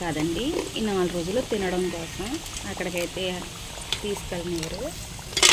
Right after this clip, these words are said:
ఒక వాయి తీసేస్తున్నామండి, ఇంకో వాయి వేయడానికి. ఇలా రౌండ్ బాల్స్ చేస్తున్నాను. వీటిని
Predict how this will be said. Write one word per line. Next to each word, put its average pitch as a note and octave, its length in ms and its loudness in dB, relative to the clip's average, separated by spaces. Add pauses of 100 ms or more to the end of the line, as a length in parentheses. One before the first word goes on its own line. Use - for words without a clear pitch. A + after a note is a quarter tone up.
(2500)
ఒక - 100 -2 (100)
వాయి G#3+ 300 6
తీసేస్తున్నామండి, G3 960 4 (160)
ఇంకో G3 180 2 (140)
వాయి F#3 240 2
వేయడానికి. F3 580 4 (500)
ఇలా G3 160 8 (100)
రౌండ్ F#3+ 300 8
బాల్స్ F#3+ 360 8
చేస్తున్నాను. E3+ 640 2 (440)
వీటిని G3+ 400 0